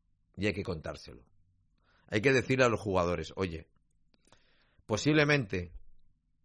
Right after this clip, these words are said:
estemos salvados de manera matemática, pero para este club es muy importante poder tener siete millones más de euros". Recuerden ustedes,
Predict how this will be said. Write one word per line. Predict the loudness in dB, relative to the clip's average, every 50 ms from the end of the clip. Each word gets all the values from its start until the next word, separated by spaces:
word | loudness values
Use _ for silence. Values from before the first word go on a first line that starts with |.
| _ _ -14
estemos | -12 -8 -6 -4 -2 -2 -4 -2
salvados | -2 -2 0 2 2 2 0 0 -4 -10 -14 -20 -16
de | -10 -10 -8
manera | -8 -6 -6 -6 -6 -6
matemática, | -8 -12 -12 -14 -14 -14 -14 -16 -20 -20 -20 -20 _ _ _ _ _ _ _ _ _ _ _ _ _ _ _ _ -20 -20 -20 -20 -20 -20 _ _ _ _
pero | 0 2 4 4 4 4
para | 4 4 4 4
este | 2 2 0 -2 0
club | 2 0 2 2 2
es | 0 0
muy | 0 0 0 0 0
importante | 0 -2 -2 -2 -2 -2 0 -2 -2 -2 -2 -6 -10 -12 -16 -18 -18 _ _ _ _ _ _ _ _ _ _ _ _ _ _ _ _ _ _ _ _ _ _ _ _ _ _ _ _ _ _ _ _ _ _ _ _ _ _ _ _ _ _ _ _
poder | -2 0 2 2 2 2 0
tener | -2 0 0 2 0 0 -2 -4 _ _ _ _ _ _ _ _ _ _ _ _ _ _ _ _ _ _ _ _ _
siete | -12 -4 -4 -4 -2 -2 -4
millones | -2 -2 -2 -2 -2 -2 -4
más | -6 -8 -8 -10
de | -10 -12
euros". | -12 -12 -14 -18 _ _ _ _ _ _ _ _ _ _ _ _ _ _ _ _ _ -8
Recuerden | -8 -6 -2 -2 -2 0 -2
ustedes, | -4 -4 -2 0 0 2 4 4 2 2 -2 -8 _